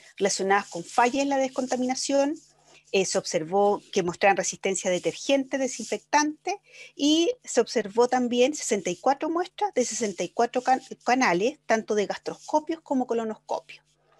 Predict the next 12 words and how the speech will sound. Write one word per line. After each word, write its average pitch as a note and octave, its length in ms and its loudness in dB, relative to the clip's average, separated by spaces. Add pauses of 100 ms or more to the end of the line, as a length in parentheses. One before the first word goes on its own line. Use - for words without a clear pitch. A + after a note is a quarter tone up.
(140)
Si - 120 -6
ustedes G3+ 360 2
observan, C#4+ 580 2 (120)
hay G#3 140 -2
un F#3 80 -2
gran G3 260 0
número A3+ 440 2
de F3+ 80 -2
microorganismos G#3 880 0
que - 80 -4
están - 240 -4
presentes, B3+ 680 2